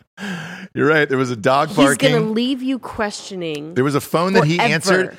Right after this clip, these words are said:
Speaker 1: So he had a, a podcast mic. He had this, uh, Shure seven B, and, uh, and he had these, uh, almost, I think these, these identical headphones on.
Speaker 2: It was our old ones, yeah.
Speaker 1: Yeah,
Speaker 2: Yeah, yeah.
Speaker 1: but he, the, the phone rang, and he answered it, but he didn't take
Speaker 2: Like
Speaker 1: the
Speaker 2: that.
Speaker 1: he answered it like this, and he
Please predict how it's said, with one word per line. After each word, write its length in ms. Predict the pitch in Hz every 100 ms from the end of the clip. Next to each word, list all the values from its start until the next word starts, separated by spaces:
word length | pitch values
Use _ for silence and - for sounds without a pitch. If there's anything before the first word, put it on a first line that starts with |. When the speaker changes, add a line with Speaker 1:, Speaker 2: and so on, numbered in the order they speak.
| _
Speaker 1:
So 160 | - 143
he 160 | 147
had 260 | 165 160 208
a, 380 | 214 190 175 165 -
a 80 |
podcast 560 | 131 143 139 143 123 -
mic. 220 | 113 110
He 100 | 113
had 140 | 117 113
this, 380 | 113 - - 110
uh, 200 | 113 107
Shure 380 | - - 113
seven 360 | 110 - 107 98
B, 280 | 101 110 110 _ - _ -
and, 260 | 104 98
uh, 380 | 98 98 98 107 -
and 100 | 104
he 80 | 107
had 180 | 123
these, 440 | 113 123 120 - -
uh, 180 | - 113
almost, 300 | 104 139 151
I 100 | 107
think 160 | 110 -
these, 180 | 247 113
these 260 | 107 117 113
identical 560 | 104 90 101 120 113
headphones 400 | 104 123 92 87
on. 140 | 92 95
Speaker 2:
It 80 | 196
was 180 | 226
our 160 | 220 170
old 260 | - 180 180
ones, 320 | 151 143 147
yeah. 160 | 160 147
Speaker 1:
Yeah, 220 | 147 131
Speaker 2:
Yeah, 200 | 160 156
yeah. 40 | 143
Speaker 1:
but 180 | 147 143
he, 260 | 139 151
the, 300 | - 139 139 - -
the 100 | 147
phone 480 | - 185 202 202 147
rang, 560 | 127 139 98 92 95 107
and 180 | 110 117
he 160 | 120 135
answered 380 | 143 175 143
it, 180 | 113 117
but 100 | 120
he 60 | 113
didn't 240 | 135 156
take 240 | - 120 202
Speaker 2:
Like 160 | 180
Speaker 1:
the 460 | 123 120 - - 233
Speaker 2:
that. 380 | - - - -
Speaker 1:
he 120 | 123
answered 200 | 156 151
it 40 | 143
like 160 | 110
this, 200 | 101 85 -
and 120 |
he 60 | 113